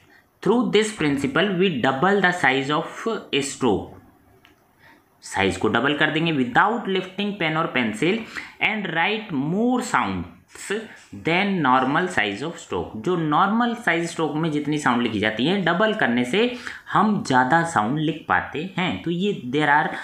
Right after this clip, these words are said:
uh, three advantages of doubling principle। Clear? The next question is question number four, explain the rules regarding doubling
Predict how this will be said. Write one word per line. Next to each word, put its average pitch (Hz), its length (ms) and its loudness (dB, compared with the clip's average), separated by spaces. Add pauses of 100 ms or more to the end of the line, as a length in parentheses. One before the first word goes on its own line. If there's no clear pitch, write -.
(200)
uh, 135 260 -2
three 196 280 4
advantages 117 480 0
of 175 140 0 (160)
doubling 139 400 2
principle। 90 460 -2 (1120)
Clear? 98 300 2
The - 100 2 (380)
next 202 260 -2
question 208 220 -2
is - 440 -6
question 131 200 -2
number 143 200 0 (100)
four, 165 200 4 (560)
explain 226 640 0
the 147 220 2
rules 156 420 2 (100)
regarding 147 640 0 (400)
doubling 196 440 0